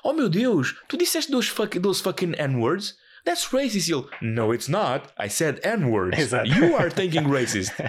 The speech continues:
Speaker 2: <laughs>
Speaker 1: E tá-se, é um chutar a bola. É um chutar a bola. É o
Speaker 2: Yeah.
Speaker 1: batata quente. É um batata quente.
Speaker 2: Sim.
Speaker 1: E o Joe, então, epá, dentro da sua convicção,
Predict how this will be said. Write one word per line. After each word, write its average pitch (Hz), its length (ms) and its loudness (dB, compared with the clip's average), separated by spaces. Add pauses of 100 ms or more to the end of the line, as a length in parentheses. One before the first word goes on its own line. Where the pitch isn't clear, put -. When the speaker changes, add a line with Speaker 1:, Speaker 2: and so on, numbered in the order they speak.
(200)
Speaker 2:
<laughs> - 320 -14
Speaker 1:
E 285 100 2
tá-se, 311 420 -4
é 262 60 0
um 330 100 0
chutar 269 300 0
a 247 60 2
bola. 170 460 0
É 190 80 -2
um 214 80 2
chutar 220 260 0
a 143 40 0
bola. 117 160 2
É - 20 4
o - 60 4
Speaker 2:
Yeah. 185 120 0
Speaker 1:
batata 233 240 -2
quente. 104 340 -6
É - 60 -6
um 175 80 -2
batata 196 300 -2
quente. - 260 -10
Speaker 2:
Sim. - 180 -20 (280)
Speaker 1:
E 381 100 2
o - 40 2
Joe, 277 260 2
então, 175 440 -2 (560)
epá, 381 300 -2
dentro 427 320 -2
da 339 100 2
sua 302 160 0
convicção, 208 720 -2